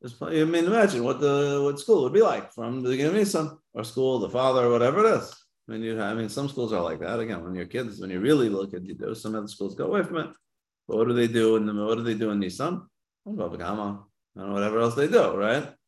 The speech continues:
But in theory, learn about, uh, go over the story continually,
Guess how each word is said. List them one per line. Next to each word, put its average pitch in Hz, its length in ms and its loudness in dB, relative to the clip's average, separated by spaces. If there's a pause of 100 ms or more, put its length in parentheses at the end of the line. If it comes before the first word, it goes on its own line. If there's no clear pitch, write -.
(160)
But 113 120 0
in 135 100 -2
theory, 151 380 6
learn 113 280 -2
about, 135 520 2
uh, 120 360 0
go 113 340 2
over 127 540 -2 (680)
the 113 500 0
story 117 600 2 (100)
continually, 185 600 -2